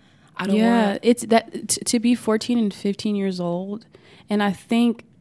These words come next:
Speaker 2: like, going back to race and being a Black woman,
Speaker 1: Mm-hmm.
Speaker 2: that's an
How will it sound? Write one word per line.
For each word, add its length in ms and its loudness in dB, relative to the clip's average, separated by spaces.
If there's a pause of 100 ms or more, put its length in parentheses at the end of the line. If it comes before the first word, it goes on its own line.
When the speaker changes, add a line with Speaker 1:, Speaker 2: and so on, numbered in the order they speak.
(120)
Speaker 2:
like, 220 0
going 320 0
back 220 -6
to 160 -6
race 260 -4
and 100 -2
being 200 0
a 60 -2
Black 360 -6
woman, 480 0
Speaker 1:
Mm-hmm. 380 -6 (580)
Speaker 2:
that's 540 -4
an 120 2